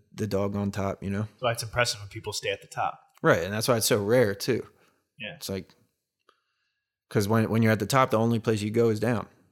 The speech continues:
Speaker 1: or you stay, you know, there's no more hunger to
Speaker 2: Climb, yeah.
Speaker 1: climb. It's either staying or going down. It's, it's a hard thing to do.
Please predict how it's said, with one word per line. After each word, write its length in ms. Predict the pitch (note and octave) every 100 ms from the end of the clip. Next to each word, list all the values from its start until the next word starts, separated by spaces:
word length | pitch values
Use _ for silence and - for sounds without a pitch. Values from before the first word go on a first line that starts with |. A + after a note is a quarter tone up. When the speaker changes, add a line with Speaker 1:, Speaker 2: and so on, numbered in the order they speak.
| _
Speaker 1:
or 200 | G#2+ G#2
you 160 | G#2 G2
stay, 240 | - - - -
you 100 | -
know, 140 | G2+ F#2 -
there's 180 | - G#2+
no 140 | A#2
more 440 | A2 A2+ G#2+ G2+ - _ -
hunger 360 | - B2 A#2
to 80 | A2
Speaker 2:
Climb, 120 | A#2
yeah. 60 | G#2+
Speaker 1:
climb. 440 | B2 A#2+ F2+ G2 - _ _
It's 160 | - -
either 320 | A2 G#2+ G2+ F#2+ _ _ _
staying 640 | - - A2+ B2 C3 C3
or 80 | -
going 280 | G2 G#2 G2
down. 240 | G#2 G2
It's, 240 | - - - _ _ _ - - _ _
it's 100 | -
a 40 | G#2+
hard 140 | A2
thing 140 | A2
to 60 | G#2
do. 240 | G2 G#2+